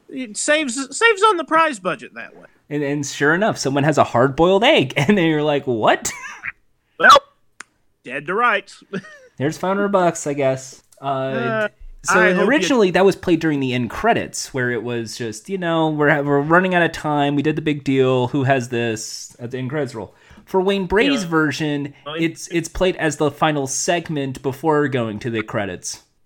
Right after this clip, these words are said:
Speaker 1: In which case, sometimes they'll have, like, maybe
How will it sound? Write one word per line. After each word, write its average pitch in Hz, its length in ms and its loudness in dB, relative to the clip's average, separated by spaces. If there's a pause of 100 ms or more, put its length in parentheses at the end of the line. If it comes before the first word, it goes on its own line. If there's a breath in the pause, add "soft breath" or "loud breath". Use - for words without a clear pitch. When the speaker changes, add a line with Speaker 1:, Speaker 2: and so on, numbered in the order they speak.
(140)
Speaker 1:
In 151 220 -10
which 170 260 -10
case, 160 320 -2
sometimes 160 880 -4
they'll 143 220 0
have, 139 340 -2
like, 123 300 -6
maybe 160 400 -4